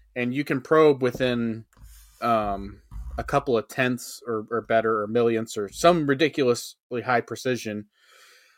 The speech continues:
And reverse engineer parts with it. And so, um, they were playing with that and showing me that, and it was pretty freaking sweet. Like, you could, you could, like, touch a hole in three locations and, like, it would find the diameter of it and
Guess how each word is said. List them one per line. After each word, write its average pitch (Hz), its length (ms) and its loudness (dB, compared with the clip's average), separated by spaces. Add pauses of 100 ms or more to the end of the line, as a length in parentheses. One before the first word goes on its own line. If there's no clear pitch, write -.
(260)
And 127 180 4
reverse 127 340 4
engineer 110 320 -4
parts 104 360 -4
with 95 160 -12
it. - 120 -14 (360)
And 104 240 -8
so, 98 480 -8 (340)
um, 95 280 -12
they 117 100 2
were 113 80 2
playing 117 320 -2
with 104 120 -6
that 107 120 0
and 101 100 -10
showing 104 300 -8
me 98 100 -10
that, 95 240 -2
and 98 100 -14
it 98 120 -6
was 95 260 -14 (220)
pretty 107 200 -6
freaking 101 320 -10
sweet. 98 340 -10
Like, 110 140 -2
you 143 120 0
could, 143 180 -2
you 143 80 2
could, 135 160 0
like, 131 200 4 (180)
touch - 260 0
a 135 60 0
hole 135 360 4
in 117 100 0
three 135 200 0
locations 123 800 -2
and, 113 180 -6
like, 101 260 -6
it 113 80 -4
would 107 180 -6
find 110 360 -2
the 104 80 -6
diameter 104 520 -4
of 107 120 -4
it 110 280 -6
and 92 260 -18